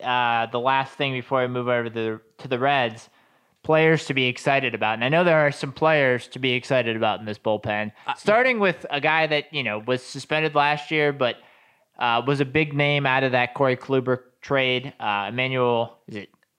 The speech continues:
Speaker 1: Clase?
Speaker 2: Clase. That's what I found.
Speaker 1: Clase.
Speaker 2: Clase.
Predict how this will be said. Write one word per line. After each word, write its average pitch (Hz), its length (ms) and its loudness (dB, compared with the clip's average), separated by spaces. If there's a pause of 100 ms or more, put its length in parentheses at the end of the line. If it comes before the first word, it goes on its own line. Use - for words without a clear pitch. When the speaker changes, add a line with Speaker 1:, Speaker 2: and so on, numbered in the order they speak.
(240)
Speaker 1:
Clase? 196 960 0
Speaker 2:
Clase. 147 580 2
That's 156 240 2
what 175 80 2
I 139 220 4
found. 139 340 2
Speaker 1:
Clase. 156 300 2
Speaker 2:
Clase. 107 240 -4